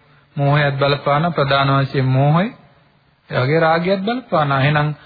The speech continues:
අලෝභ, අදෝස, අමෝහ. දැන් මුසාවාද කියන්නේ බොරු කියන්නේ. ලෝභයෙන් හින්දානේ. ඇයි බොරු වන්නේ කියන්නේ අර අසුචි කොට හොඳයි කියලා කියන්නේ බොරු වන්නේ. මගේ කරගන්න ඕන හින්දා.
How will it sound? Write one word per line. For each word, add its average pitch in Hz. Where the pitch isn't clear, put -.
අලෝභ, 165
අදෝස, 180
අමෝහ. 180
දැන් 147
මුසාවාද 220
කියන්නේ 117
බොරු 196
කියන්නේ. 117
ලෝභයෙන් 135
හින්දානේ. 165
ඇයි 127
බොරු 127
වන්නේ 170
කියන්නේ 175
අර 143
අසුචි 147
කොට 151
හොඳයි 147
කියලා 156
කියන්නේ 156
බොරු 131
වන්නේ. 113
මගේ 135
කරගන්න 135
ඕන 127
හින්දා. 113